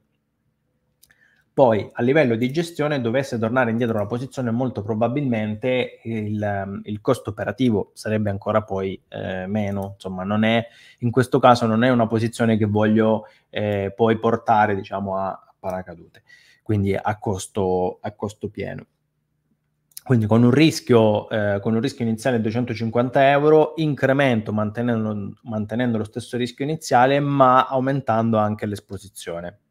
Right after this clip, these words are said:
quindi il, il nozionale. Ok, quindi questo è il, ehm, ragionamento di, di oggi, eh, quindi il long, il long sul, sul petrolio sta, eh, continuando. Questo è l'incremento che, ehm,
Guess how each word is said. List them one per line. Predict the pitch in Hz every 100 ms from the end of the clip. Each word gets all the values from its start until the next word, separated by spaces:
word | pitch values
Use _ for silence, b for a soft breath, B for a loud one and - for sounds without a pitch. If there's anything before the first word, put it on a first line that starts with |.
| _ b _
quindi | 110 101 101 101 -
il, | 120 110 104 101 -
il |
nozionale. | 107 95 - 110 92 87 90 - b b b b b b b b _ _ _ _ _ _
Ok, | - - 135 101 95 -
quindi | - 156 127
questo | 139 151 - 143
è | 139
il, | 131
ehm, | 123 117 113 113 110 107
ragionamento | 113 107 113 107 104 101 107
di, | 98 101 95 92 92 92
di | 104
oggi, | 127 143 147 160 196 -
eh, | - 98 92 92 90 90 90 90 92
quindi | - 87
il | 90
long, | 113 110 104 101 98 98 101
il | 113
long | 120 127 113
sul, | - 117 110 104 98
sul | 117
petrolio | 104 110 127 127 107
sta, | 98 - 113 -
eh, | - 101 98 95 98
continuando. | - 131 151 156 165 139
Questo | 104 123 - 113
è |
l'incremento | 113 110 110 117 131 117 107 98
che, | - 113 107 -
ehm, | 104 98 95 95 92 185 185 90